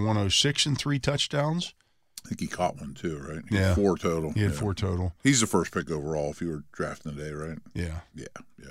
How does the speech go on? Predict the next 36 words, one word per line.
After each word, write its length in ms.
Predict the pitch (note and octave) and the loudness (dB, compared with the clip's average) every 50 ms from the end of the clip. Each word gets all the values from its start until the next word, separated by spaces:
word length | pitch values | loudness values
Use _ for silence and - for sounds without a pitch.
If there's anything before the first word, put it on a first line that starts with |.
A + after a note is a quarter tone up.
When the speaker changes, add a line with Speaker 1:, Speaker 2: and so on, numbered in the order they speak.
| - - - | -18 -6 0
Speaker 1:
Uh, 300 | A2+ G#2 G#2+ G#2+ A2 G#2+ | 2 4 6 6 4 4
Bijan 540 | G2+ B2 A#2+ A2+ C3 C3+ C3+ C3 B2 A#2+ | 4 4 6 6 8 8 8 8 8 8
Robinson, 480 | A#2+ A#2+ B2 B2+ C3 B2+ - - C3 A#2+ | 8 6 6 6 4 4 4 4 4 4
fourteen 580 | - - C3 C3 C3 - - - B2+ B2 B2 A#2+ | 2 2 2 2 2 2 2 4 4 6 6 4
for 160 | - - A2 | 4 2 -2
one 280 | G2+ F#2+ G#2 A2+ A#2 A#2 | 0 2 2 2 4 4
oh 160 | A2+ A2 G2+ | 4 2 0
five, 920 | - - - A2 G2+ G2 G#2 A2 A#2+ A#2+ A#2+ A2+ A2 A#2 - G2+ G2+ G2 | -2 -2 0 2 2 2 2 2 2 2 2 0 -2 -6 -8 -6 -6 -2
didn't 300 | G#2 A#2+ A#2+ A#2+ A#2 - | 0 2 2 2 2 2
score 600 | - - - - A#2+ A2+ A2 A2 A2+ A#2 B2 B2 - - - _ | 0 0 0 0 0 2 4 4 4 4 4 2 -2 -6 -18 _
in 140 | - G#2 G2+ | -2 2 6
that 60 | G2+ A2+ | 8 8
Speaker 2:
Looked 140 | A#2+ G#2 - | 8 8 8
Speaker 1:
game. 100 | A2 G#2 | 2 4
Speaker 2:
phenomenal, 680 | F#2 E2+ F2 F2 F2+ F2+ F2 E2+ D#2+ D2+ D2+ D2+ D#2 - - - _ _ _ _ - - | 4 4 4 4 4 4 2 2 0 -2 -2 -4 -4 -6 -10 -20 _ _ _ _ -10 -4
and 180 | G2+ G2 F2+ F2+ | -2 0 2 4
also 280 | F#2+ F#2+ F#2 - G#2 F2+ | 4 4 4 4 2 0
contributed 480 | - F2+ D2 - G2 F2+ E2 D#2+ D#2+ D2+ | 0 0 -2 2 2 2 2 2 -2 -2
as 40 | D2 | -4
a 40 | D2+ | -6
receiver. 580 | D#2 - - - F2+ F2 E2+ D2 D2 D2+ D2+ | -8 -6 -4 -4 -2 -2 -2 -4 -6 -6 -2
Speaker 1:
Their 140 | C#3+ C#3+ D3+ | 0 0 0
problem 320 | B2 - A#2+ A2 G#2 G2+ G2 | 2 4 4 4 4 4 2
is 120 | F#2 F2 E2+ | 2 2 0
their 160 | F2 F2 E2+ | 0 -2 0
offense 480 | F2+ G2 F#2+ - - F2+ E2 - - | 0 0 0 0 -2 -2 0 -2 -2
is 100 | F2+ E2+ | -2 -2
just 400 | E2+ F2+ F2 E2+ - - - - - - _ - | -4 -4 -4 -2 0 0 0 0 -4 -20 _ -4
Speaker 2:
Ritter's 380 | F#2 B2 D#3+ - D3+ B2 - - | 2 2 2 4 4 0 0 -2
bad, 420 | - F#2+ G2 G#2 A2+ A#2+ B2 A2+ | -4 0 2 2 2 2 2 0
and 240 | A2 G2 F#2+ F#2 F#2 | 0 -2 -2 -2 -2
when 100 | F#2 F2+ F2+ | -4 -2 -2
they 100 | G2 G2+ | -2 -2
get 180 | G2 F#2 - - | -2 -4 -4 -4
down, 460 | F#2+ F#2 A2 C3 B2+ A2+ G#2 G2 F#2 | -4 -2 -2 -2 -2 -2 -2 -2 -2
their, 260 | F#2 F#2 F#2 F#2 - | -2 -2 -2 -4 -6